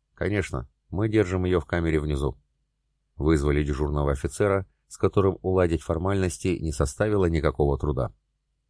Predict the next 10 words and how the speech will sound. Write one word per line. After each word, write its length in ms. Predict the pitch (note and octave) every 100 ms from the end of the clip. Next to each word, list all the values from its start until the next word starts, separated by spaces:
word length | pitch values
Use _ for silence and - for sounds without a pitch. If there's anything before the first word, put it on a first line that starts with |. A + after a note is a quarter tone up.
| -
И 100 | C2+
вот, 260 | C#2 F#2
спустя 460 | - - D2+ - C#2+
пару 260 | D#2 D2+
минут, 360 | C#2 C#2+ F2+ - _ _ _
Мор 340 | C#2+ D#2+ A2+
стоял 360 | A2+ - G2+ G2+
напротив 540 | F#2 D2 E2+ E2+ D#2 -
нужной 360 | D2 C2 C#2
двери. 340 | B1+ C#2 B1+